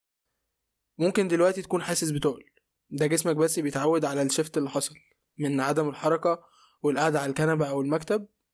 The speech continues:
للحركة، أو من المشي للجري. والطريقة اللي بنبدأ بيها الجري دايمًا بتحدد الجري دي هتمشي إزاي وهتنتهي إزاي. أهم حاجة دلوقتي إن الجزء ده يكون أبطأ جزء في جرية النهاردة، وإنك تكون هادي وريلاكسد.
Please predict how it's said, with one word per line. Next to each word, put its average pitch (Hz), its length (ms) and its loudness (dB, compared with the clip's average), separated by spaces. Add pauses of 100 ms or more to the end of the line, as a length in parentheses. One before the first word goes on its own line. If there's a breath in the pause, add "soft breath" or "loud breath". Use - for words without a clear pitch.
(200)
للحركة، 170 500 -2 (840)
أو 170 140 4
من 180 140 0
المشي 165 360 0
للجري. 139 480 0 (960)
والطريقة 156 380 2
اللي 175 120 2
بنبدأ 165 300 0
بيها 165 220 0
الجري 160 340 2
دايمًا 170 280 2
بتحدد 156 380 -2
الجري 151 400 2
دي 156 180 -2
هتمشي 156 300 -2
إزاي 156 400 0 (100)
وهتنتهي 147 500 0
إزاي. 131 460 -4 (640)
أهم 151 180 0
حاجة 170 200 2
دلوقتي 165 640 0 (220)
إن 147 140 0
الجزء 156 300 2
ده 165 100 4
يكون 165 340 -2
أبطأ - 280 -2
جزء 156 300 0
في 143 60 -6
جرية 151 260 0
النهاردة، 139 400 -10 (500)
وإنك 147 240 -2
تكون 160 280 -2
هادي 165 580 0
وريلاكسد. 139 540 -2